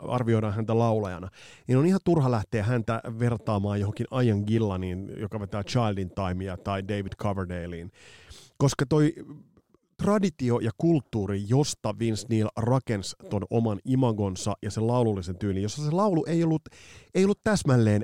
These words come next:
niin tarkkaa. Siinä oli monta muutakin ulottuvuutta.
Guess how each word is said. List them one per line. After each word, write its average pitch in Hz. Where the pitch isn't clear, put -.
niin 131
tarkkaa. 101
Siinä 156
oli 170
monta 196
muutakin 151
ulottuvuutta. 98